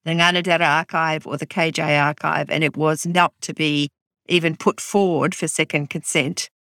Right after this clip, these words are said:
for public use, they could say that. That happened in a couple of cases. And that was fine because that was also part of the agreement that while the researchers were there with the recording equipment and all the other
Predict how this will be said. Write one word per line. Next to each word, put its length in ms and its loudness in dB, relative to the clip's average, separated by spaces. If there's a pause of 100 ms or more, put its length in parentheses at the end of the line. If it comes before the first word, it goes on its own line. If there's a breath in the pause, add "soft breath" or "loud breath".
(140)
for 440 0
public 440 0
use, 340 0 (140)
they 80 2
could 240 -2
say 180 2
that. 320 -4 (460)
That 180 2
happened 600 -4 (100)
in 140 -4
a 40 -4
couple 300 -4
of 80 -10
cases. 600 -4 (600)
And 440 2 (420)
that 120 2
was 140 -6
fine 360 0
because 300 -2
that 180 2
was 140 -2
also 280 0
part 260 2
of 80 -8
the 120 0
agreement 520 0 (180)
that 160 2 (160)
while 240 6
the 120 -2
researchers 560 -4
were 80 -4
there 300 4
with 300 -4
the 80 -4
recording 460 0
equipment 540 -2
and 100 2
all 160 2
the 140 2
other 280 0